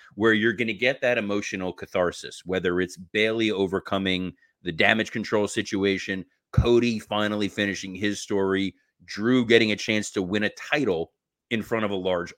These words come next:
audience, the, the Raw Women's title situation, which will be clearer on, on Monday, potentially Gunther, his reign ending with Sami Zayn. Then you've got this here where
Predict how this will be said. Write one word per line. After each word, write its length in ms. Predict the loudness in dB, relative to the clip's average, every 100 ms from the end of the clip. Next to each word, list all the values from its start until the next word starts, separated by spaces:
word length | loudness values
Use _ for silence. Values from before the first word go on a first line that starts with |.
| 2
audience, 600 | 6 6 4 0 -6 -12 _ _ _ _ _ _ _
the, 360 | -4 -4 -4 -6
the 200 | -6 -6
Raw 320 | -2 4 8
Women's 380 | 8 6 2 0
title 300 | 2 4 4
situation, 580 | 0 -4 2 2 2 -2
which 200 | -4 -4
will 100 | -4
be 140 | -2
clearer 600 | -4 0 4 6 4 2 0
on, 260 | -4 -4 -4
on 180 | -4 0
Monday, 400 | 0 2 0 0 _
potentially 460 | -8 -4 -4 -4 -6
Gunther, 600 | -4 -4 -2 -2 -2 -4 -12 _
his 380 | 0 2 2 0
reign 320 | 2 4 4 2
ending 360 | 0 2 2 0
with 120 | -2
Sami 320 | -4 -4 -4
Zayn. 360 | -2 0 0 0 -8 _ _
Then 160 | 2 2
you've 140 | 0
got 240 | 0 0 2
this 220 | 0 0
here 460 | -4 0 2 0 -4 _ _ _ _ _ _ _
where 500 | 2 8 8 8 4